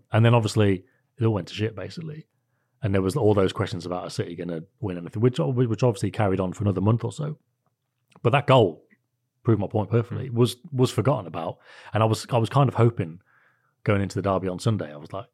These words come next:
Speaker 1: it would be good if Grealish had another derby moment, like a well timed, 'cause that would have been well timed, very well timed. But now, you know, on the back of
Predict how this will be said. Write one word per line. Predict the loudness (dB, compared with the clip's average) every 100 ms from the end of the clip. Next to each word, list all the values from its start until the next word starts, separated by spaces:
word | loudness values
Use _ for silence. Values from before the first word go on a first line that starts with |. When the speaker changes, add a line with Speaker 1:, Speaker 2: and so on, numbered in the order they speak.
| _
Speaker 1:
it | 0
would | 2
be | 4
good | 6
if | 4
Grealish | 4 4 4 0
had | 2
another | 2 2 2
derby | 2 2 2 0
moment, | 0 -2 -6 -4
like | -2 0
a |
well | 2 4 2
timed, | 2 -2 0
'cause | -2
that | -2
would | 0 -2
have |
been | -4 -4
well | -6
timed, | -6 -8 -8 -4
very | -4 -4 -6
well | -16
timed. | -14 -12 -12 -18 _ _ _
But | 0
now, | 2 4 4 2
you |
know, | 0 0 0
on | 0
the | -2
back | -2 -4 -6
of | -6 -6